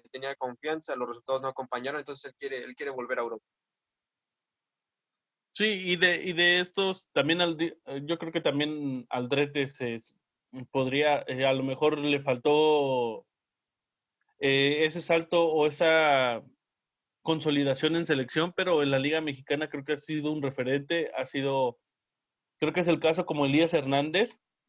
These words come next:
Speaker 2: el hecho de que en la Liga Mexicana fue, es referente, ha cumplido, ha, ha hecho muy bien las cosas, eh, ha sido figura,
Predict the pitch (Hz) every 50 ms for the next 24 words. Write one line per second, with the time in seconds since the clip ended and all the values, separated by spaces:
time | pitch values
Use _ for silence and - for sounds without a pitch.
0 | _ - 143 135 131 135 135 135 139 165 160 151 139 - 139 127 127 - - 135
1 | 127 123 131 131 127 127 127 131 127 131 143 156 156 147 139 131 - 147 147 143
2 | 135 139 143 143 139 - - 156 147 147 151 135 135 127 135 147 147 - - 156
3 | 156 156 156 - _ _ _ _ _ _ _ _ _ _ - 151 147 165 151 139
4 | 139 143 151 160 151 156 160 156 156 151 - _ _ _ _ _ _ _ _ -
5 | 143 135 143 143 147 147 147 147 143 143 139 135 127 - - - - - - -
6 | 123 135 143 143 143 143 143 - 160 156 151 143 147 151 147 147 156 156 156 151
7 | 143 - - 156 160 160 160 180 185 185 185 - _ _ - - 160 160 160 -
8 | 143 151 - 180 170 170 170 170 151 143 160 170 185 208 226 -